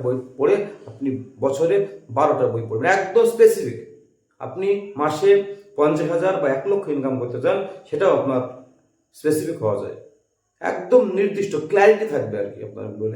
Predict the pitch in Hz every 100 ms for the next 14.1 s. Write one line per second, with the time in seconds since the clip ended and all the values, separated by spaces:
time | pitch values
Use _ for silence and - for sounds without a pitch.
0 | 160 170 - 233 151 139 127 131 110 113
1 | 127 131 214 - - _ - 180 165 151
2 | - - 147 147 131 131 139 127 - -
3 | 127 113 131 127 131 131 156 147 127 139
4 | 131 131 117 - 160 143 - - - 131
5 | 117 - - - - 151 135 - 143 170
6 | - 202 135 107 - 196 214 254 170 107
7 | 101 - - - _ _ _ _ _ _
8 | _ _ _ _ _ _ _ - 123 131
9 | 190 - - - - - - - 117 110
10 | 107 127 127 - 160 135 107 107 - -
11 | 151 214 - 208 - 127 107 107 107 101
12 | 101 - - 131 131 131 - 170 - 170
13 | 143 151 147 151 - - - 139 131 139